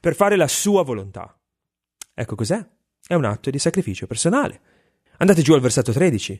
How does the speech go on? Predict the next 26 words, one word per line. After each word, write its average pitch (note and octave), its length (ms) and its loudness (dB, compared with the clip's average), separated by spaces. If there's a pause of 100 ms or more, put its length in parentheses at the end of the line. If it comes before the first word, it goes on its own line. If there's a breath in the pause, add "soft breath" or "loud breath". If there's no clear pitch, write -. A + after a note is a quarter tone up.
(500 soft breath)
Qui G3+ 100 6
c'è G3+ 80 4
l'esempio D#3+ 300 2
supremo. E3+ 460 0 (260 loud breath)
"Nessuno C4 580 2
ha F#3+ 140 2
amore A#3 340 0
più F#3+ 140 -2
grande F3+ 320 2
di E3+ 60 0
questo." E3+ 220 0
In D#3 60 -4
altre G3+ 140 2
parole, C#3 220 -2 (220 soft breath)
questa G3+ 220 -2
è - 20 2
la F#3 80 2
definizione F3 440 -2
più E3 140 -2
grande G#3 440 2
dell'amore G#3+ 380 2
che F#3 80 -2
sia F#3+ 80 -2
mai E3 100 0
stata D#3+ 200 0
data. A#2+ 300 -2